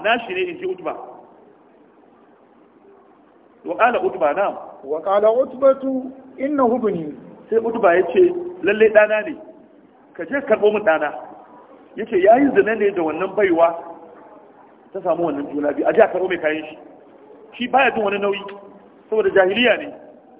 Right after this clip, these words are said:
Speaker 2: فلما قدم رسول الله صلى الله عليه وسلم مكة في الفتح.
Speaker 1: A lokacin da manzo sallallahu alaihi wasallam ya zo Makka,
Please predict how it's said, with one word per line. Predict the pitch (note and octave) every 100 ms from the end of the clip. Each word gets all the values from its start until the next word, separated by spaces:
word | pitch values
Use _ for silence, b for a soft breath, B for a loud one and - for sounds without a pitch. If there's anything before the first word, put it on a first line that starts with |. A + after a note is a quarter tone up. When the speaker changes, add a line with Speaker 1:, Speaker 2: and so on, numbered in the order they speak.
| - - - - -
Speaker 2:
فلما | F3+ A#3+ D4 C#4+ C4+
قدم | C#4 C4 C#4 C4+
رسول | B3+ B3 B3+ C4+
الله | C4 B3+ B3+ B3+ B3+
صلى | B3 B3
الله | A#3+ B3 B3 A3+
عليه | A#3+ A#3+ A#3 A3
وسلم | A3 G#3+ B3 B3 A#3+ A#3 A#3+
مكة | C4 B3+ B3 B3
في | A3
الفتح. | - G3 - - - - - - - -
Speaker 1:
A | F3+
lokacin | C4 C4 A3+ G#3+
da | F3+
manzo | E3 D#3+ F#3
sallallahu | G3+ - G#3
alaihi | F#3+ F3+
wasallam | F#3+ F#3+ E3+
ya | F3
zo | F#3
Makka, | G3 -